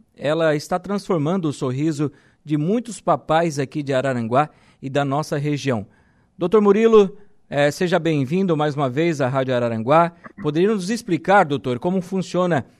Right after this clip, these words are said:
exatamente essa semana do implante Oral Unique e o que os pais, né, e os filhos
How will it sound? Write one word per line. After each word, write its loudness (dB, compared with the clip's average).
exatamente -2
essa -6
semana -4
do -4
implante -2
Oral 0
Unique -2
e 0
o 4
que -4
os -6
pais, 2
né, 0
e 2
os -2
filhos -2